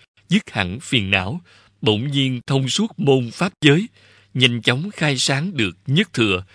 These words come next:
đầy đủ mười hiệu, trọn vẹn ba thân. Đó là nói rõ người tu hành chứng được quả Phật, ắt đầy đủ mười hiệu. Mười hiệu này, nơi kinh Bồ Tát giới nói, một, Như Lai, nghĩa là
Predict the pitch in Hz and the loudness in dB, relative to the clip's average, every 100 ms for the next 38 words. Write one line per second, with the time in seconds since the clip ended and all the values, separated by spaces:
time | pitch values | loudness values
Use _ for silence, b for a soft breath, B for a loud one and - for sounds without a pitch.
0 | b b b b 120 104 101 107 160 110 | b b b b 2 4 0 -2 0 0
1 | 98 110 90 92 - _ _ 120 98 87 | 0 0 0 -2 -12 _ _ 0 0 -2
2 | 110 107 85 90 - 123 127 - 135 120 | -2 -2 -4 -10 0 0 0 -2 -2 -4
3 | - - b b b b - 147 185 123 | -10 -20 b b b b 4 4 6 4
4 | 101 95 - 156 196 104 98 160 113 95 | 4 -2 0 2 6 4 4 2 2 2
5 | 85 147 143 127 101 90 - _ - 160 | 4 4 4 2 -2 -6 -10 _ 0 2
6 | 180 175 101 87 104 92 - 110 92 _ | 2 2 0 2 0 0 0 2 2 _
7 | _ _ - 214 - 110 95 92 98 165 | _ _ -8 -8 2 4 4 0 0 2
8 | 120 95 104 87 87 b b b b b | 2 4 4 2 0 b b b b b
9 | b - 127 113 107 117 95 117 104 92 | b 2 6 6 4 2 4 6 6 4
10 | 90 - 135 147 135 151 143 127 101 92 | -2 0 4 4 6 4 4 4 4 4
11 | 139 - 151 143 202 226 131 123 131 196 | 0 2 4 4 2 -4 0 2 2 0
12 | - b b b b 123 113 110 101 - | -6 b b b b 0 6 6 4 -4
13 | _ _ 131 139 147 139 131 135 127 _ | _ _ 0 4 6 6 4 2 -2 _
14 | _ _ 117 117 156 113 98 | _ _ 4 6 8 6 6